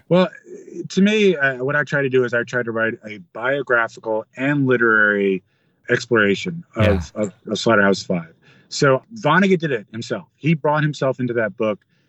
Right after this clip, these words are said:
Speaker 1: His, his voice, he did his first person in the first chapter, in the last chapter, and three times with throughout in, in, in, in the in-between chapters.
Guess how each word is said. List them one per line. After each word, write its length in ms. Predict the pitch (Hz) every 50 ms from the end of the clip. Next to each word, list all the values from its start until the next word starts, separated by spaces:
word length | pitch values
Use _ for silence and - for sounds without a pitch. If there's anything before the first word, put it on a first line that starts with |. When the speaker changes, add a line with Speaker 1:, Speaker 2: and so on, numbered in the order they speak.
| _ _ _
Speaker 1:
His, 260 | - 127 123 113 -
his 220 | - 117 117 104 101
voice, 400 | 98 123 135 139 143 139 - -
he 100 | 120 110
did 220 | 101 - 127 131
his 160 | 143 135 -
first 260 | - 143 143 135 - -
person 320 | 135 131 127 - 135 120
in 60 | 113
the 80 | 107 98
first 260 | - 143 139 127 -
chapter, 380 | - 135 131 127 - - 123 113
in 80 | 107
the 80 | 104 101
last 320 | 110 117 123 185 - -
chapter, 420 | - 123 123 120 - - 127 123 - _ _ _ _ _ -
and 180 | 110 104 92
three 220 | - 123 135 131 -
times 320 | 123 123 127 127 120 113
with 120 | 113 104
throughout 380 | - - 123 120 117 117 117 117 117 107
in, 60 | 110
in, 600 | 110 110 110 107 107 104 107 113 110 107 107 107 -
in, 180 | 107 107 107 - -
in 120 | 113 113
the 100 | 110 113
in-between 440 | 120 117 98 - - 143 147 143 131
chapters. 560 | 117 107 98 92 - - 95 95 101 98 -